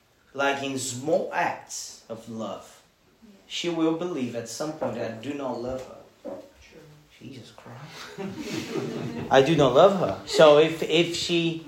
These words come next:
I don't know, if she, uh, cook or something and never say, "Oh, it's amazing," or, "It's good"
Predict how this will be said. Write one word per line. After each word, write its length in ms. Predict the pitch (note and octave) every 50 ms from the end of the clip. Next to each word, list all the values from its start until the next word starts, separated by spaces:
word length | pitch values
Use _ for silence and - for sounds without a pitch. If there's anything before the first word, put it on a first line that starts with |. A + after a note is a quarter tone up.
| - - -
I 80 | E3
don't 100 | F3 F3
know, 240 | D#3+ C#3+ B2 A#2 B2
if 220 | C#3+ D3 C#3+ -
she, 440 | - - - E3 D#3+ D#3 D3+ - - - - _ _ _ _ _ - - - - - - - - - - - - -
uh, 480 | C#3+ C#3+ C#3+ C#3 C3+ C3+ C3+ C3+ C3+ - -
cook 460 | - - F#3+ G3 G3+ G3 G3 - -
or 120 | D#3+ D#3 D3
something 420 | - - F3 E3+ D#3+ E3 D#3 D#3
and 160 | D3+ D3+ C#3+
never 220 | D3+ E3 D#3 D#3 D#3
say, 280 | D#3 - D#3 C3+ C3
"Oh, 180 | C3 D#3 D#3+ C#3+
it's 180 | B2 - -
amazing," 560 | - B2+ C3 C#3 D#3+ D#3 - - G#2+ G2+ G2 F#2+ - _ _ _ _ -
or, 280 | B2+ B2 A#2 - - - - -
"It's 200 | - - - -
good" 380 | - E3 E3+ D#3 A#2+ A2+ -